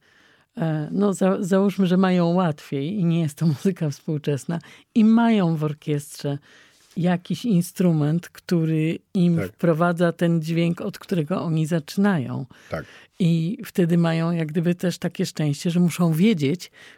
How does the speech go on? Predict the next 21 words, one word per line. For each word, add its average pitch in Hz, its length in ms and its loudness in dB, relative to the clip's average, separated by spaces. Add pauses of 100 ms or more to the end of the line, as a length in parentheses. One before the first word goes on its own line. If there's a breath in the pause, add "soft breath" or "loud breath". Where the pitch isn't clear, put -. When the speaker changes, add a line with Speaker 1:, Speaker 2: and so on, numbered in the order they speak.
Speaker 1:
który 208 320 2
to 196 100 0
jest 180 260 0
instrument, 165 760 -2
żeby 180 460 0 (120)
właśnie 165 640 0
ten 190 360 2
dźwięk 165 440 0 (400 loud breath)
wykonać 180 600 0
albo 202 340 -2
odnieść 180 420 0
się 196 120 0
do 185 120 2
niego, 180 400 2
prawda? 156 400 -4
Czy - 140 -14
tam 143 240 -4
tercja, 147 480 -6
czy - 140 -10
jakikolwiek 147 640 -4
interwał 143 520 -2